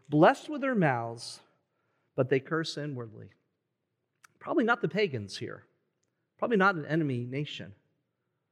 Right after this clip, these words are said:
This is coming from within. Um, some kind of, of people who might profess to be followers of God, but they are not.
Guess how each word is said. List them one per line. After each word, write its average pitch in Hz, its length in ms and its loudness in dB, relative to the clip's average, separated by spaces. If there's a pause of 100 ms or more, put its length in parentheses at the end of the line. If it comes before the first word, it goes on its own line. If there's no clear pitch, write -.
(400)
This 269 160 -6
is 381 100 0
coming 233 320 2
from 165 240 2
within. 127 640 -4 (880)
Um, - 160 -20 (360)
some 240 320 2
kind 190 340 0
of, 135 100 0 (300)
of 131 160 2 (280)
people 190 400 4
who 147 200 -2
might 139 240 -2
profess - 640 -2
to 165 100 -2
be 143 140 0
followers 120 640 0
of 107 240 -12
God, 98 340 0 (500)
but 127 220 4
they 123 140 0
are 117 100 -4
not. 113 500 -4